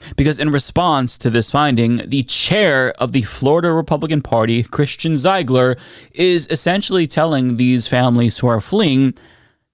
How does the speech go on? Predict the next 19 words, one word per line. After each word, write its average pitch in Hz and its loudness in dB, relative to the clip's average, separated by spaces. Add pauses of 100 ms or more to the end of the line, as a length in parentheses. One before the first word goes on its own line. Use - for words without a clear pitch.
(360)
"Good 143 -2
riddance." - -4 (260)
So - -2
the 143 0
Washington 135 0
Examiner 117 0
continues, 127 0 (360)
over 160 2
sixty 185 -4
percent 151 -2
of 117 0
voters 113 0
support 117 -2
the 113 -8
actual 139 -2
language 113 2
in 117 4
the 110 4
law, 120 2